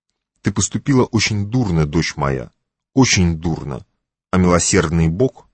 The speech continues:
не скоро простит тебе. Подумай о Баде, который ждёт тебя, если ты не постараешься впредь хорошо себя вести. Теперь, имея ребёнка, ты должна исправиться.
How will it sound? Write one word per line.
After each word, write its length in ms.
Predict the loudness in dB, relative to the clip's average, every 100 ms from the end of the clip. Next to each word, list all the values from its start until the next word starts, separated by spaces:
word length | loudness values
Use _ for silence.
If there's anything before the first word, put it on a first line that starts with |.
| _ -2
не 120 | -2
скоро 340 | 0 2 2
простит 460 | 2 -4 -4 -14 -10
тебе. 340 | -8 -6 -8 _ _ _ _ _ _
Подумай 460 | 0 4 4 4 2
о 80 | 2
Баде, 420 | 2 0 0 -4 _ -4
который 340 | -2 2 2
ждёт 340 | 2 0 -2 -2
тебя, 340 | -4 -2 -4 _ -6
если 280 | -4 -2 -2
ты 220 | 0 -2
не 160 | -2 -2
постараешься 680 | -2 2 2 2 0 -4
впредь 360 | -8 -2 -2 -2
хорошо 400 | 0 0 0 -4
себя 240 | -4 0
вести. 440 | 0 -2 -8 -18 -20 _ _ _ _ _
Теперь, 380 | -8 -4 0 0 0
имея 280 | 2 4 4
ребёнка, 520 | 2 0 -2 -4 -12 _ _
ты 80 | 0
должна 400 | 2 2 0 -2
исправиться. 600 | -2 0 2 2 -4